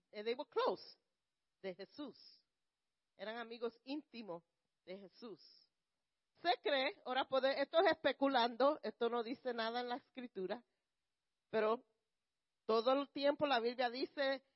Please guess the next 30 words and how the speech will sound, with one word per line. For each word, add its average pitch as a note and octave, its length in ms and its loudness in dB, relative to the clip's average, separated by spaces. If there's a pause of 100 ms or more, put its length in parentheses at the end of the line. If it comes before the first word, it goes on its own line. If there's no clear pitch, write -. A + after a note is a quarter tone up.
(380)
después A#3 420 -4
de A#3+ 80 -2
este A#3 240 -2
día, C4+ 400 -4 (400)
Jesús A3 380 -8
se G3+ 160 -6
fue A3+ 180 -2
a G#3 60 0
Betania, C4 600 -4 (280)
Betania G#3+ 480 -4
vivía G#3 380 0
Lázaro, C4 640 2 (320)
so G3+ 140 -4
podemos A#3+ 400 2
especular C4+ 680 0
que A#3+ 100 -2
ahí A3 260 0
él C#4+ 140 4
pasó C4+ 400 -2
su - 180 -8
última A3+ 640 -6
semana D#3+ 440 -10 (380)
juntos A3+ 460 -2
a E3+ 80 -10
sus - 280 -14
amigos G3 640 -2 (720)
íntimos. D#3+ 600 -8 (840)
Y B3+ 160 -4
el F4 100 0
miércoles C4+ 640 0